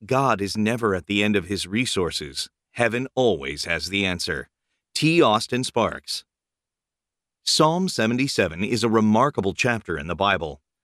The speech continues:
It was written by Asaph, the music director during David's reign.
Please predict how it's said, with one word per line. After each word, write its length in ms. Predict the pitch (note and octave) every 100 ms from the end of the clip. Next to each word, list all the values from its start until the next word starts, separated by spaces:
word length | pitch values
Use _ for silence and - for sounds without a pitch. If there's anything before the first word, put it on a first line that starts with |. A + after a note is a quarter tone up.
| _ _ -
It 120 | D#3+
was 160 | D3+ A#2+
written 380 | B2+ D#3 F#3
by 180 | D#3 A2+
Asaph, 640 | A#2+ B2 A#2+ F#2 C#2+ - _ _ -
the 100 | A#2
music 420 | A2 C3 C3 C#3
director 460 | C#3 A2+ F#2 A#2
during 400 | B2 G2 E2+ G2
David's 400 | G#2+ E2 C2+ E2
reign. 460 | F2 G#2 F#2+ C#2+ C#2+